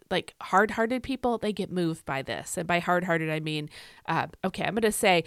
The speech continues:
I'm, I'm gonna retract that, not hard-hearted. I'm gonna say, like me, I'm a little bit less emotional. I've got some, uh, Irish in my background, I guess. I don't know that I can blame it on that, but,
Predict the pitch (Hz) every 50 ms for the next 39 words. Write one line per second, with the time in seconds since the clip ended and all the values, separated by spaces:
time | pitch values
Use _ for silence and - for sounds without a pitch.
0 | - - - - - 320 - - 302 381 427 330 214 165 165 165 - - - 196
1 | 190 233 277 - - - 330 330 330 - 226 254 269 - - - - 214 208 190
2 | 185 - 170 175 180 190 208 254 262 277 269 240 - 262 226 202 190 185 - -
3 | 190 175 151 - 175 233 262 240 214 185 196 196 226 208 185 196 214 220 - -
4 | 180 160 170 180 175 - - - 180 175 170 175 185 196 214 202 - - 180 127
5 | - - - - - - - - - - - 185 160 - 185 170 165 160 - -
6 | - - - - 202 175 165 160 165 147 156 - - - 156 175 202 208 214 220
7 | 214 - - 226 220 220 214 214 208 214 214 226 233 - 269 240 240 240 247 247
8 | 240 - 233 247 233 - 262 254 262 269 262 - 240 190 180 175 190 175 - 196
9 | 202 185 190 196 208 - - 208 196 170 180 175 196 226 240 240 240 240 233 233
10 | 233 240 233 - - 214 180